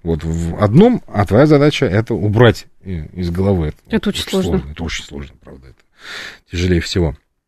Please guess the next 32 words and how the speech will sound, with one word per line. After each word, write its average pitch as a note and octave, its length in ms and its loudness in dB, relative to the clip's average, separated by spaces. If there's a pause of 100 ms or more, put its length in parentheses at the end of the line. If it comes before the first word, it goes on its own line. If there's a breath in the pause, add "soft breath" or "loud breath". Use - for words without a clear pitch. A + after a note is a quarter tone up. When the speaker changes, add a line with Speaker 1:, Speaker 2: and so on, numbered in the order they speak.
(300 loud breath)
Speaker 2:
Но E4 220 8
мы E4+ 160 8
к - 100 -2
тому, D4 280 6
что D#4+ 220 2
проверять, B3 640 4
а, G3 360 4
э, F#3+ 260 -2
вообще A3 340 2 (140)
сонные B3 360 6
артерии A3 340 2
же G3 120 2
нужно D4+ 300 8
узи G#3+ 220 4
делать. F#3 420 2
В - 60 -8
каком C4 140 4
Speaker 1:
Обязательно. E4+ 280 6
Speaker 2:
возрасте G#3+ 420 2
начинать G3+ 440 4
это - 20 -4
Speaker 1:
Обязательно. B2+ 160 0
Speaker 2:
делать? - 180 -4
Потому E4 220 6
что E4+ 100 2
что-то F#4+ 200 2
про F#4+ 160 4
это G4+ 200 4
как-то - 340 0 (120)
Speaker 1:
<clears throat> C#3 220 0
Speaker 2:
мало E4 340 8
кто. - 240 -2